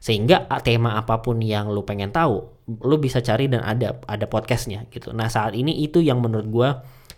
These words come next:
nggak terlalu ke-explore ya di Indonesia. Jadi orang,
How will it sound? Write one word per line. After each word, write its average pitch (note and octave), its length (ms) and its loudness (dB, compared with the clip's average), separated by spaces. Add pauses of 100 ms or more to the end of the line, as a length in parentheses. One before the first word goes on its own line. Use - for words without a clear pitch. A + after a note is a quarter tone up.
(480)
nggak G#2+ 480 -4
terlalu G#2 320 0
ke-explore A2+ 480 0
ya F#2 160 -2
di G2 200 -6
Indonesia. F#2 480 -6
Jadi F#2+ 240 -4
orang, A#2 360 0